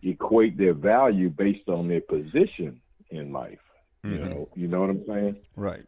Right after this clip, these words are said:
Speaker 1: Because you're an auto mechanic or because you're a delivery person doesn't mean you don't have knowledge. It just means you are, are, are employed by that organization.
Speaker 2: Right,
Speaker 1: You know, we
Speaker 2: exactly.
Speaker 1: gotta have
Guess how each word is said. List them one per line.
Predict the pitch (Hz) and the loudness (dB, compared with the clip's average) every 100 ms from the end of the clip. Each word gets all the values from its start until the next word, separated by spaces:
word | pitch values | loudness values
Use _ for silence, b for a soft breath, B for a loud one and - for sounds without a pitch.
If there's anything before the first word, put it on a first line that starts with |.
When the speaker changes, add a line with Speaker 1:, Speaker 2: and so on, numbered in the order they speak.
| _ | _
Speaker 1:
Because | 82 - 98 87 | -14 -2 0 2
you're | 101 | 0
an | 85 87 | 0 2
auto | 104 104 | 4 4
mechanic | 101 95 113 107 107 95 | 2 4 2 2 0 -2
or | 73 73 73 73 - - b b b - | 0 0 0 -2 -6 -14 b b b -12
because | 76 82 85 | -8 0 0
you're | 85 92 95 | 2 4 4
a | |
delivery | 80 80 90 101 104 101 | 2 0 2 4 2 2
person | 110 107 104 104 101 101 - - | 2 0 0 0 0 -2 -10 -10
doesn't | 78 101 113 120 | 0 2 2 2
mean | 151 277 262 | 2 2 0
you | 120 92 | 2 2
don't | 90 82 | 0 0
have | 73 71 | -4 -6
knowledge. | 69 64 58 - - _ _ _ _ _ _ _ _ _ _ _ - | -8 -8 -10 -18 -20 _ _ _ _ _ _ _ _ _ _ _ -4
It | 85 76 | -4 0
just | 90 - | 0 0
means | 85 92 92 85 | 0 0 0 0
you | 95 92 | 2 6
are, | 87 | 4
are, | 67 82 - - | 4 -2 -2 -2
are | 80 69 76 78 95 | -2 0 -2 -4 -6
employed | 87 - 104 131 110 95 - | -10 -2 4 6 6 4 0
by | 85 90 95 | 2 4 6
that | 101 110 - | 6 6 4
organization. | 107 110 120 120 147 202 | 4 6 6 6 6 6
Speaker 2:
Right, | 277 151 147 | 4 0 -2
Speaker 1:
You | 165 | -2
know, | 170 | 0
we | 180 | 2
Speaker 2:
exactly. | 180 92 92 | 4 6 6
Speaker 1:
gotta | 95 | 4
have | 92 | 2